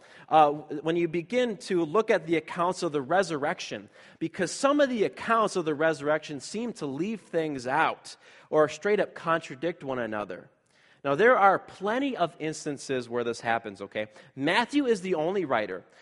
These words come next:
who records Christ's first appearance to the women,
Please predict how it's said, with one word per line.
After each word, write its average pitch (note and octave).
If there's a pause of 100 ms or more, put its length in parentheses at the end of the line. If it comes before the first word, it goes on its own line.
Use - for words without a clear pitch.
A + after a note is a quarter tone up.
(200)
who F3
records F#3+
Christ's -
first G3+
appearance E3
to E3+
the D3+
women, G#2